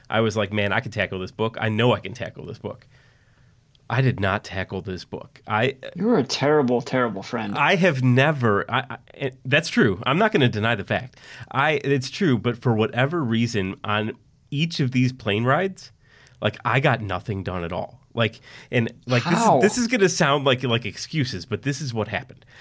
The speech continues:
Speaker 1: So the first flight, we f-, we, and this still baffles me, but we had to fly from fucking Cleveland to Houston to Portland on the way there.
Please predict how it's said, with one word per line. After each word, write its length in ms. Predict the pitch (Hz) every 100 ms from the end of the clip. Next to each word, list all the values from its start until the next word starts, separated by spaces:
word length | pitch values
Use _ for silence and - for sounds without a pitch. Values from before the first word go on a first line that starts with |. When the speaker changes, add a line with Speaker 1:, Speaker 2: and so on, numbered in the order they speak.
| -
Speaker 1:
So 160 | - 151
the 140 | 123
first 360 | - - 202 226
flight, 400 | - 147 113 113
we 120 | 120
f-, 180 | 120 -
we, 300 | 131 143 151 - - - -
and 260 | - 131 127 - 127 -
this 160 | 214 - -
still 320 | - - 175 120
baffles 440 | 104 98 85 80
me, 100 | 92
but 160 | 101 120
we 120 | 156
had 100 | 208
to 80 | 123
fly 320 | - 123 120
from 180 | 127 104
fucking 420 | - 110 98 98
Cleveland 640 | - - 202 202 107 98 101 - - - -
to 140 | 135
Houston 880 | - - 233 233 - 113 85 85 - _ _ _ _ _ _ _ _ _ _
to 140 | - 131
Portland 580 | 127 143 135 95 95 95
on 140 | 92
the 80 | 92
way 180 | 92 92
there. 320 | 92 -